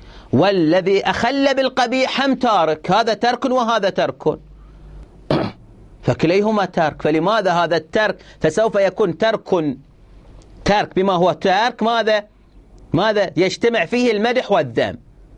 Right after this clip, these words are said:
هذا إشكالهم. مدح لأنه أخل بالقبيح، لم يفعل القبيح، وذم لأن أخل بالواجب، لأن هذا يسمى ترك وهذا ترك. لاحظوا وياي،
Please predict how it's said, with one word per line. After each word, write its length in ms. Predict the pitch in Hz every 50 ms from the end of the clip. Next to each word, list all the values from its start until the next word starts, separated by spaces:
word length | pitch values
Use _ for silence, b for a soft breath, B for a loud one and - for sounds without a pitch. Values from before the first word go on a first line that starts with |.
| - - - - - - - -
هذا 180 | - 185 233 226
إشكالهم. 560 | 220 - - - 180 156 135 117 110 92 - - B B B B B B B B B B B - - - -
مدح 480 | - 131 135 165 226 254 240 - - 240 262 269 262 262 254 247 233 220
لأنه 840 | 208 220 202 226 240 240 233 240 226 226 233 233 233 226 220 185 -
أخل 400 | 180 185 - 233 226 220 220 214
بالقبيح، 640 | 190 196 165 - 247 208 - 85 85 - - - - - -
لم 160 | 151 170 180
يفعل 260 | 175 139 139 135 123
القبيح، 420 | 110 - 104 87 82 - - - - B B B B B B
وذم 640 | 185 139 160 175 175 233 254 277 285 285 285 285 277
لأن 320 | 269 262 262 254 262 269
أخل 420 | 262 247 254 - 285 277 262 247 220
بالواجب، 520 | 196 196 190 190 175 170 160 160 180 165
لأن 140 | 175 196 208
هذا 180 | 214 233 247 233
يسمى 360 | 233 247 262 262 254 247 226
ترك 280 | 226 262 269 262 - 226
وهذا 320 | 240 208 208 190 175 156
ترك. 320 | - 156 139 110 107 - 123
لاحظوا 320 | 156 165 170 202 190 185
وياي، 360 | 175 170 185 202 214 175 -